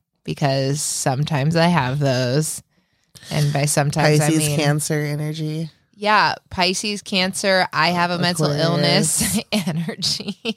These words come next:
Speaker 1: <laughs>
Speaker 2: Yeah.
Speaker 1: Like,
Speaker 2: Um,
Speaker 1: <laughs> that's literally what it is.
Speaker 2: I was a pumpkin head, but, like, a sexy pumpkin head.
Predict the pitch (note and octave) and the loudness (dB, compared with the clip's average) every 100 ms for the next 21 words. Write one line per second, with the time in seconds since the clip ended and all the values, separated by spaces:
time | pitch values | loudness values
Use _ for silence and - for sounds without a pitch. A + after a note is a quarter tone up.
0 | - B3+ G3+ C#3+ - D3 _ - - - | -10 -14 -12 -14 -8 -8 _ -14 -14 -14
1 | - - C5+ C#5 A#4 - D4 G3 F#3 E3+ | -14 -4 -2 0 -2 -2 2 4 2 0
2 | - G3+ D3+ F#3 E3+ E3 E3+ E3+ D#3+ D#3+ | -2 -4 -6 -6 -6 -6 -8 -10 -6 -6
3 | D#3+ D#3 C#3+ - - - - - _ _ | -6 -8 -10 -12 -12 -14 -14 -20 _ _
4 | - F#3 F#3+ F#3 F#3 F3+ F#3 F#3 F#3 F#3+ | 0 2 4 4 4 4 4 4 2 2
5 | F#3+ - - F3 F3 F3+ F3 E3 A3+ B3+ | -2 -4 0 2 2 0 -2 0 0 0
6 | B3+ C#4+ D4+ D#4+ - _ _ _ - D#3+ | -2 0 0 -2 -10 _ _ _ -12 -4
7 | D#3+ C3+ D3 - - - - _ _ _ | -2 2 0 0 -6 -18 -20 _ _ _
8 | D3+ - - A#2 - - - - E3+ F3+ | -6 -6 -4 -6 -6 -14 -16 -12 -12 -10
9 | - F3 E2 E2+ | -8 -6 -4 -4